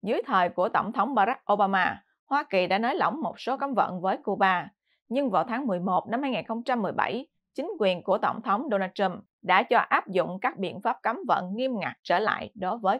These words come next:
Cuba. Quý vị và các bạn đang xem chương trình trực tiếp của Kim Vũ với bản tin Việt Nam tặng gạo, máy tính và tỏ tình đoàn kết với Cuba trong chuyến thăm của ông Tô Lâm.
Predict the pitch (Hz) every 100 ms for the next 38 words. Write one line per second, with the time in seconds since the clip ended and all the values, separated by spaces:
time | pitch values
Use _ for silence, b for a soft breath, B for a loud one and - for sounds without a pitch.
0 | - 190 180 170 - _ _ _ _ _
1 | _ _ _ _ - 349 381 190 190 196
2 | 285 214 175 196 220 233 233 220 285 277
3 | 202 170 - 262 - 208 - 220 247 196
4 | 123 196 - _ _ 214 277 185 208 214
5 | 185 180 _ _ _ _ _ _ 185 202
6 | 247 285 277 180 196 190 - 175 - _
7 | 196 175 170 220 370 - - 202 196 180
8 | 170 190 175 170 165 214 262 214 - 196
9 | 190 180 185 _ _ - 196 180 233 -
10 | 240 220 - - - 202 196 190 _ -
11 | 196 180